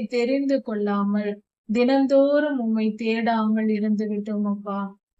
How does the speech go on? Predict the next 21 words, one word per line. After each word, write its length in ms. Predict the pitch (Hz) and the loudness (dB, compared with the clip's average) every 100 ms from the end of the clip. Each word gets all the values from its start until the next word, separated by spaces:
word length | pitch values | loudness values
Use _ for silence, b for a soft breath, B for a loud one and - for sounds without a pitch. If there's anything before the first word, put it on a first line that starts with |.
| - | -8
அதனால் 500 | 214 226 226 226 226 | -4 0 0 0 0
நாங்கள் 380 | 214 202 202 202 | 0 0 0 -2
பெரிய 400 | 208 220 226 240 | -2 -2 -2 -4
பாடுகளை 840 | 226 214 208 214 226 233 220 214 | -4 -2 -2 -2 -4 -4 -4 -2
நாங்கள் 360 | 208 196 196 196 | -2 -4 -6 -6
படுகிறோம். 600 | 202 202 202 208 202 202 196 _ _ _ - | -6 -4 -4 -4 -4 -4 -8 _ _ _ -4
எங்களுக்கு 500 | 240 247 247 247 247 226 | 0 2 2 2 -2 0
துன்பங்களை 600 | 254 262 277 277 247 233 - | 0 2 2 2 0 -2 -8
நாங்களே 480 | 240 240 254 262 254 247 | 0 2 4 2 0 0
வரவழைத்துக் 760 | 208 214 214 214 214 226 214 | -2 -2 0 0 0 -4 -6
கொண்டோம். 440 | 214 196 202 202 196 202 - _ | -2 -2 0 0 -2 -6 -18 _
எங்களை 480 | 214 220 214 214 208 | 0 2 2 2 2
மன்னியும். 720 | 202 202 202 202 214 208 208 202 - _ _ 233 | 2 2 2 2 2 0 -2 -4 -6 _ _ -2
உம்முடைய 480 | 233 226 226 220 214 214 | 0 2 2 0 -2 -4
கிருபையினால் 840 | - 254 262 262 254 254 254 247 247 | -4 -2 0 0 0 0 0 0 -2
நாங்கள் 340 | 220 202 196 | -2 -2 -2
வந்திருக்கிறோம். 800 | 190 196 202 208 208 202 202 196 202 _ _ | -2 -2 -2 -4 -6 -4 -2 -4 -8 _ _
எங்களை 400 | 208 214 202 202 202 | -4 0 2 2 2
ஏற்றுக்கொண்டு 720 | 214 226 226 262 - 262 262 285 294 | 2 0 -4 -8 -4 -4 -2 -4 -6
எங்களை 360 | 214 202 196 196 | -4 -2 -2 -4
வழிநடத்தும். 840 | 190 196 208 202 202 196 202 196 | -4 -2 0 0 0 -4 -6 -6